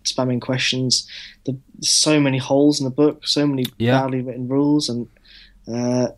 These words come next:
Speaker 1: very difficult to, like, if you just play it as it is, it's, units just, like, don't wo-, it's not like, think choice is just completely stupid.
Speaker 2: Well, give us,
Speaker 1: Yeah.
Speaker 2: give us some, uh, examples of, of the most, uh,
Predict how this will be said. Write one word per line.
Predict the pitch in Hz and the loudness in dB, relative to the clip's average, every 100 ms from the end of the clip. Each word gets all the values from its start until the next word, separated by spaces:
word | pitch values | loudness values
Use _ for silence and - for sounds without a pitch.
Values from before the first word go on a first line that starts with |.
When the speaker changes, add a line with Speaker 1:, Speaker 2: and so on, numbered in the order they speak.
| _ _ - | _ _ -18
Speaker 1:
very | 135 - 160 147 | -10 0 2 4
difficult | 131 156 151 - 131 123 | 2 -2 -4 -4 -4 -4
to, | - | -6
like, | 123 135 131 | -4 -4 -4
if | 147 | 0
you | 160 | 0
just | 156 - | 0 0
play | 160 | 2
it | 139 | 2
as | 131 123 | 0 -2
it | 131 | -2
is, | 131 117 - - | 0 0 -2 -6
it's, | - - - - - - | -14 -8 -6 -6 -8 -4
units | 151 165 127 - | 0 0 0 -4
just, | - 117 - | -4 -6 -6
like, | 110 | -6
don't | 120 120 117 | -8 -8 -10
wo-, | 117 - | -14 -12
it's | - | -8
not | 165 | -6
like, | 120 - | -6 -8
think | - 143 - | -6 -6 0
choice | 151 160 - | 0 0 -4
is | |
just | - 117 - - | -6 -2 -2 -2
completely | - 120 139 117 | -8 -10 -10 -8
stupid. | - - 139 - - - | -10 -6 -8 -8 -14 -10
Speaker 2:
Well, | 156 | -6
give | 190 190 | -4 -6
us, | - | -4
Speaker 1:
Yeah. | 185 | -4
Speaker 2:
give | 180 | -4
us | - | -4
some, | 170 160 | -4 -4
uh, | 147 139 | -4 -4
examples | 135 123 135 123 110 104 | -6 -6 -6 -8 -12 -10
of, | 98 95 | -12 -12
of | 95 | -12
the | 107 | -10
most, | 107 98 - - | -10 -10 -12 -14
uh, | 95 | -16